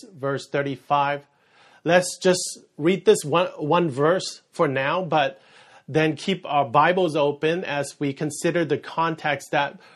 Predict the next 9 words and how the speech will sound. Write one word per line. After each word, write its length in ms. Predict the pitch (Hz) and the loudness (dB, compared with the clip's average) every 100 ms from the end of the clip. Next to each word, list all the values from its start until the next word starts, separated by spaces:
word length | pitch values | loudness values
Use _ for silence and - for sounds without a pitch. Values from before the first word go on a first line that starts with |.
| _ | _
precedes, 800 | - 147 - 180 170 151 143 - _ _ _ - | -4 -4 -2 -2 0 -2 -6 -14 _ _ _ -6
uh, 240 | 131 123 | -4 -2
this 300 | 117 151 - | -2 -4 -4
statement. 600 | - 165 - 104 - - _ _ _ _ | -4 -4 -4 -12 -14 -20 _ _ _ _
In 160 | 139 139 | -2 2
verse 280 | 160 160 - | 4 4 4
thirty-five, 680 | 180 160 151 - 165 165 151 | 2 4 2 2 4 4 0
it 100 | 147 | -4
says, 420 | - 165 160 143 | 0 0 0 -4